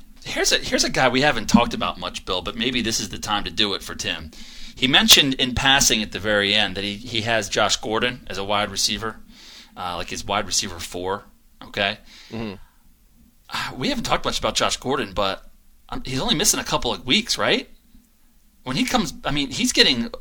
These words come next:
Speaker 1: completely overlooked in many drafts.
Speaker 2: And I think it's because he's suspended for the first two games of the season.
Speaker 1: Yeah,
Speaker 2: But
Speaker 1: and then
Speaker 2: even
Speaker 1: you
Speaker 2: if
Speaker 1: get
Speaker 2: you
Speaker 1: him
Speaker 2: look
Speaker 1: for
Speaker 2: at his pro-, what's that?
Speaker 1: Yeah.
Speaker 2: Even
Speaker 1: I was
Speaker 2: if you
Speaker 1: gonna
Speaker 2: look
Speaker 1: say
Speaker 2: at his projections at F F champs dot com, we still have him in line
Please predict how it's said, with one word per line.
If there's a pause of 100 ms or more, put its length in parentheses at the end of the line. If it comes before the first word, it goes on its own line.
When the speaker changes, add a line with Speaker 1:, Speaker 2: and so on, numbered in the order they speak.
(100)
Speaker 1:
completely
overlooked
in
many
drafts. (380)
Speaker 2:
And
I
think
it's
because
he's
suspended
for
the
first (600)
two
games
of
the
season. (380)
Speaker 1:
Yeah,
Speaker 2:
But
Speaker 1:
and
then
Speaker 2:
even
Speaker 1:
you
Speaker 2:
if
Speaker 1:
get
Speaker 2:
you
Speaker 1:
him
Speaker 2:
look
Speaker 1:
for
Speaker 2:
at
his
pro-, (460)
what's
that? (640)
Speaker 1:
Yeah.
Speaker 2:
Even
Speaker 1:
I
was
Speaker 2:
if
you
Speaker 1:
gonna
Speaker 2:
look
Speaker 1:
say
Speaker 2:
at
his
projections
at
F
F
champs
dot
com,
we
still
have
him
in
line